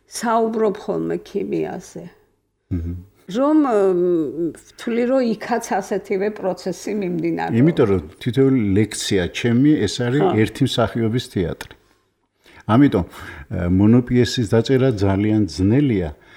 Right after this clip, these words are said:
Speaker 1: საერთოდ
Speaker 2: ა,
Speaker 1: პიესის
Speaker 2: ს-, ს-,
Speaker 1: დაწერა.
Speaker 2: საერთოდ პიესის დაწერა და მონოპიესის კიდევ უფრო ალბათ, მაგრამ აი, ესე მგონია, რომ არ გამიჭირდა, იმიტომ რომ თითქმის, ა,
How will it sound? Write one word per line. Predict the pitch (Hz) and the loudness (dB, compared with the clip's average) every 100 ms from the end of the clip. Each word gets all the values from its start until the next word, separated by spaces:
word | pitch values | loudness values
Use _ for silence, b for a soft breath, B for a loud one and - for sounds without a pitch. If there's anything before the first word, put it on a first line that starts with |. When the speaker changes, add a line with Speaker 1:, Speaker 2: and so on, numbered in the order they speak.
| B B B | B B B
Speaker 1:
საერთოდ | - 247 226 180 220 | -8 -2 -2 -2 -2
Speaker 2:
ა, | 120 | -2
Speaker 1:
პიესის | - 202 196 - | 0 0 0 -2
Speaker 2:
ს-, | 135 | -2
ს-, | - | -2
Speaker 1:
დაწერა. | 139 117 - | -2 -4 -2
Speaker 2:
საერთოდ | 117 110 - 104 | 0 0 -2 -4
პიესის | 110 104 - 95 | -4 -4 -4 -8
დაწერა | 98 90 98 82 85 82 | -6 -4 -4 -4 -6 -8
და | 85 87 | -8 -6
მონოპიესის | 87 92 101 101 113 104 - 110 120 - | -4 -2 0 -2 -2 -4 -4 -8 -8 -8
კიდევ | 104 90 90 | -6 -2 -2
უფრო | 82 - 87 | -4 -8 -10
ალბათ, | 87 87 110 - | -8 -6 -8 -4
მაგრამ | 101 92 87 - B B B | -4 -2 -4 -8 B B B
აი, | 117 117 | -6 -4
ესე | 135 - 123 | -4 0 0
მგონია, | 110 147 151 104 | 2 2 4 2
რომ | 101 | 0
არ | 95 95 95 | 0 -2 0
გამიჭირდა, | 113 113 113 110 123 117 113 131 | 2 2 2 0 -2 -2 -2 -2
იმიტომ | 110 104 104 - 110 | 0 0 -2 -2 -2
რომ | 110 139 143 B B B _ - | 0 0 0 B B B _ -18
თითქმის, | - 123 - - 123 135 - - | -6 -6 -6 -4 0 0 -2 -4
ა, | 113 | 0